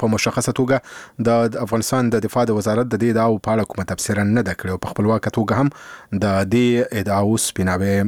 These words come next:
ممکن نه دی. خو د یکشنبې د ورځې راهیسې د افغانستان له بېلابېلو سیمو د تودو جګړو او نښتو ریپورټونه ورکړل شوي.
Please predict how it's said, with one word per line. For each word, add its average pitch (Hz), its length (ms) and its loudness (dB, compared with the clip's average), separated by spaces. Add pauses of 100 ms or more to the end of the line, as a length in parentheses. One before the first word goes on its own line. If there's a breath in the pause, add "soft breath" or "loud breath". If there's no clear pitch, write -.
(100)
ممکن 101 380 0 (120)
نه 98 100 2
دی. - 140 -10
خو 95 140 -2
د 101 80 2
یکشنبې 98 380 0
د 98 80 2
ورځې 101 240 0
راهیسې 123 300 2 (400 loud breath)
د 160 100 2
افغانستان 139 400 2
له 117 120 2
بېلابېلو 104 480 2
سیمو 139 200 0
د - 120 -2
تودو 104 200 2 (120)
جګړو 104 260 2 (180)
او 98 40 0 (100)
نښتو 92 400 -4
ریپورټونه 92 400 -4
ورکړل 104 380 -2
شوي. 87 180 -8